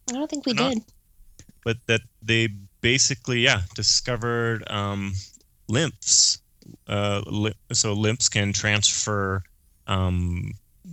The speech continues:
Speaker 2: fluids and whatnot throughout your body. They found that, that structure within the central nervous system. And what's, and why is that a big deal? Uh, it's because this might be a way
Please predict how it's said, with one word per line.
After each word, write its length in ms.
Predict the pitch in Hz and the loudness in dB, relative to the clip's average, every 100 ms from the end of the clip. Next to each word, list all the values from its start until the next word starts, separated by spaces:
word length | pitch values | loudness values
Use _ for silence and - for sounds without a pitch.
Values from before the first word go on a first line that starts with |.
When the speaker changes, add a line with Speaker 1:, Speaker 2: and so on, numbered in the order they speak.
| - | 0
Speaker 2:
fluids 420 | - - 107 107 101 | -2 -4 0 0 0
and 80 | |
whatnot 400 | 95 101 104 101 | -2 0 0 -2
throughout 440 | 101 104 98 95 98 | -6 -6 -2 -2 -2
your 240 | 95 92 | -4 -4
body. 360 | 85 95 101 123 | -2 0 2 2
They 180 | 104 98 | 0 -2
found 920 | - - 113 104 110 107 104 95 - | -4 -6 -2 -2 -2 -4 -6 -8 -12
that, 320 | - 95 98 - - | -12 -10 -10 -10 -4
that 260 | 101 101 | -4 0
structure 520 | - - 101 - 101 | 0 0 -4 -8 -8
within 240 | 95 92 98 | -8 -8 -6
the 60 | 90 | -4
central 440 | 104 95 95 92 - - _ | -4 -6 -6 -8 -10 -20 _
nervous 300 | 127 180 156 | -2 2 4
system. 400 | - 101 - 107 | 4 4 2 0
And 140 | 110 104 | 0 0
what's, 380 | 104 - - - - - | 0 0 -4 -6 -18 -4
and 340 | 107 107 104 107 | 2 2 2 -2
why 280 | 110 107 113 | 0 2 4
is 160 | 113 104 | 2 0
that 160 | 104 | -2
a 40 | 95 | -2
big 180 | 101 90 | -4 -4
deal? 340 | 107 113 131 - - _ _ | -4 -4 -6 -12 -20 _ _
Uh, 300 | 98 98 95 - | -6 -4 -4 -6
it's 220 | - - | -4 -4
because 960 | - 98 - - 104 101 101 98 - - | -4 -10 -8 -4 -2 0 -2 -2 -4 -4
this 520 | - 92 92 104 - - | -10 -8 -2 0 0 0
might 420 | 101 101 104 - 101 | -2 0 0 -2 -6
be 220 | 98 95 | -6 -4
a 100 | 95 | -4
way 520 | 92 95 95 95 95 | -4 -2 -2 0 -2